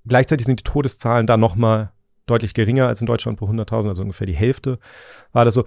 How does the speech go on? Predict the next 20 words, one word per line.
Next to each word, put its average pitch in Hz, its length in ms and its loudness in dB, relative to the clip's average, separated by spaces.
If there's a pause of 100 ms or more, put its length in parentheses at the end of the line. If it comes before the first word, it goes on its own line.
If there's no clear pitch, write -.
(120)
Das - 80 -6
heißt, 120 100 0
da 143 80 4
sieht 151 160 0
man 143 80 4
noch 131 80 4
mal, 131 80 2
die 104 100 0
haben 123 260 0
halt 117 160 -2
mehr 117 240 0
geimpft 127 480 -2
und 123 120 -4
dadurch 117 180 0
ist 110 140 -8
dieser 120 240 -2
Effekt, - 600 -6 (300)
diese, 107 300 -4
diese, 107 260 -8
dieses 104 380 -10